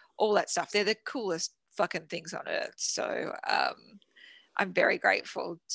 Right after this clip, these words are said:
to all of the, the young ones who are creating and teaching and being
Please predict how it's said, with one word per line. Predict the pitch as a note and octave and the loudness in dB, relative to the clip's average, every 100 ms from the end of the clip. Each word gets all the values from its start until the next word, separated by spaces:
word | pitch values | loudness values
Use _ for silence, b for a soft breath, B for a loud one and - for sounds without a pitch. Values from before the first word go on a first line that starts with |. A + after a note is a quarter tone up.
| - | -4
to | F3+ E3+ E3+ - - | -2 -2 -4 -6 -2
all | A#3 G4+ F3+ | 0 2 4
of | E3 D#3 - | 2 -2 -8
the, | - - - - | -4 -4 -4 -8
the | E3 | -4
young | E3+ F#3 | -4 -4
ones | G#2+ E3+ | -6 -8
who | - F3 | -8 -8
are | |
creating | - F#3 D#3 E3+ E3 E3 | -6 -2 0 0 -4 -8
and | D3 | -10
teaching | - F#3 F#3+ - | -6 -4 -4 -8
and | - | -8
being | D#3 D3 | -6 -6